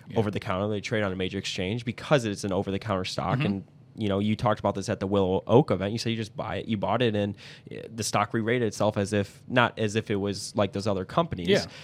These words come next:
Speaker 2: but it, it, you know, it still went up.
Speaker 1: Yeah, that's a hard thing to do. I mean, we didn't pay a particularly high price for it. We paid, like I said, probably fifteen times forward earnings or something for it. But, uh, and if you look at their competitors and their peers, you know, the, they're bigger companies, public companies,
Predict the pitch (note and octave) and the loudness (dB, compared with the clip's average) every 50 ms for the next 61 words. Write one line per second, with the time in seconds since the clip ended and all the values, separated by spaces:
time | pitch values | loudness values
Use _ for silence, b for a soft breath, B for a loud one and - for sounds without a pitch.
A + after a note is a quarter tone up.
0 | B B B B A#2 A2+ A2 G#2+ G2 F2+ - F2+ G#2 F#2+ - - G#2 G#2 F2 F2+ | B B B B 2 2 4 4 4 2 0 0 -2 -2 -2 -4 -4 -2 -2 -4
1 | F#2 - - G2 F2+ F2+ F2 F#2+ B2+ G#2+ D#2 - - B B B B B B B | -4 -2 -2 0 0 0 2 2 2 2 2 -2 -8 B B B B B B B
2 | G#3+ G#3+ D#3 G#2 G2+ C3+ D#3+ E3 - E3+ D#3+ D3+ D3 D3 C#3 C3 B2+ B2 B2 A#2 | 8 10 10 8 6 4 4 6 6 6 6 6 6 6 4 4 4 4 4 4
3 | G#2+ F#2 G#2+ C3+ C#3 C#3+ D3+ E3+ E3+ D#3 D#3 D3 B2+ B2 A2+ A2 G#2 F#2+ - - | 4 4 2 2 2 4 4 4 4 4 4 4 4 4 4 4 2 0 -2 -2
4 | - D3+ C#3 C#3+ C3+ C#3+ C3 B2+ - C3+ B2+ B2+ - C3+ C3 B2 A#2+ A#2+ A#2+ A#2+ | -2 -2 0 0 2 2 2 2 2 0 0 0 0 0 0 0 0 0 -2 -2
5 | C3+ A#2+ G#2+ G#2+ G#2+ - G#2+ G#2+ G#2+ G#2+ - A2+ G2 F#2+ G#2+ F#2 G2+ - - A2 | 0 0 0 -2 -2 -2 -2 -2 -2 -2 -2 -4 -2 -2 -2 -2 -2 -4 -8 -10
6 | - - B2 A2 - A#2 G2+ G#2 - - - G2+ G2 G2+ C3 D3+ D#3 D3 C#3 C3 | -8 -4 -4 -4 -4 -4 -6 -6 -6 -6 -6 -4 -2 0 0 0 0 0 0 -2
7 | C#3 C3 C3+ C3 B2+ C3 A#2+ - - B2 A2+ G#2+ G#2 - B B B B B B | -2 -2 -2 0 0 0 0 0 2 2 2 2 2 -2 B B B B B B
8 | B - - B2+ B2+ B2 A#2 - - - - A#2 A2 G#2+ G#2 G#2 G#2+ G#2+ - - | B 4 6 8 8 8 6 2 0 0 0 0 2 2 2 2 0 0 2 4
9 | D3+ D3 C#3+ C3+ C3 B2+ B2+ - A#2+ B2 C#3+ E3+ E3 - C3 A2+ G#2+ G2 A2+ A2+ | 6 6 6 6 6 4 2 0 -2 0 4 4 4 4 4 0 0 -2 -4 -6
10 | G#2+ G#2 G2+ - A2 - - E3 F3+ D3+ A2 G#2 G2 F#2+ G2 - - G#2 G2 F#2 | -4 -4 -6 -6 -6 0 4 4 4 4 2 0 0 -2 -2 -2 -4 -4 -4 -4
11 | F2+ F2+ - - - E3+ C#3+ A2+ G2+ F#2+ - G#2+ F#2+ F2 F2 F2 F2+ F#2 E2 D2 | -4 -6 -6 -4 0 0 2 2 0 -2 -4 -4 -4 -2 -4 -4 -4 -4 -6 -6
12 | E2+ G2 G#2 G2+ F#2+ F#2 G2+ D3 F#3 D#3 B2 G#2+ - G2 F2+ E2+ F2 F2+ F#2 F#2+ | -6 -4 -2 -2 0 0 2 2 4 4 2 0 -2 -2 -2 -2 -4 -6 -6 -4
13 | - G#2+ F2+ F2 F#2 - F#2 F2 F#2 F#2 F#2+ G#2 - - | -2 -2 -2 -2 -2 -2 -4 -2 -2 -4 -4 -4 -6 -8